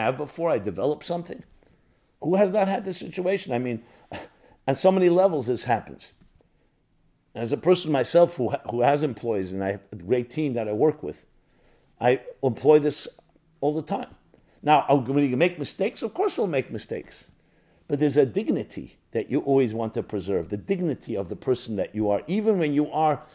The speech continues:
have something to say and know how to say it. Now, I'm not talking about avoiding it. Many of us don't like confrontation, so we avoid it, or we tiptoe around it, or we walk on eggshells,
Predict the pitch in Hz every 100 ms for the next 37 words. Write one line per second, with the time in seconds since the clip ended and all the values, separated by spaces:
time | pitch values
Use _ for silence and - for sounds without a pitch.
0 | _ 139 - 160 147 131 127 131 - 110
1 | - - _ _ _ _ _ _ _ 120
2 | 120 151 143 156 131 - 71 - - _
3 | _ _ _ _ _ _ _ 135 175 254
4 | 254 254 220 220 - 147 135 208 180 104
5 | - 170 202 175 143 165 160 156 - 151
6 | 143 123 120 113 135 - 147 180 180 233
7 | 180 - 120 131 120 - 175 - 165 160
8 | 156 180 202 185 135 120 107 104 110 135
9 | 135 143 170 165 156 123 -